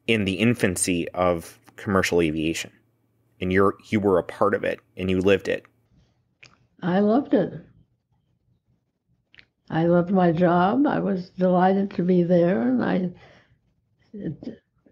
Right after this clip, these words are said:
Speaker 2: it, it was a good idea to be married to it, <laughs> too, for that matter, <laughs> which I was.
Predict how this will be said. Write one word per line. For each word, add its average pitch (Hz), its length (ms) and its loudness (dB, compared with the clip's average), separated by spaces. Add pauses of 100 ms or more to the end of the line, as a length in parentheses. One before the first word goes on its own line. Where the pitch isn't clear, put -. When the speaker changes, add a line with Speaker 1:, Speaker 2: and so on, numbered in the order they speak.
Speaker 2:
it, 170 520 -6 (800)
it 180 180 -6
was 175 160 0
a 180 60 2
good 180 180 0
idea 170 420 2
to 175 140 -2
be 170 160 2
married 175 440 0
to 175 200 2
it, 185 160 2
<laughs> - 120 -12
too, 247 340 2
for 190 160 2
that 175 260 0
matter, 170 420 -2 (180)
<laughs> - 1500 -12
which 202 260 0
I 175 140 0
was. 190 640 -2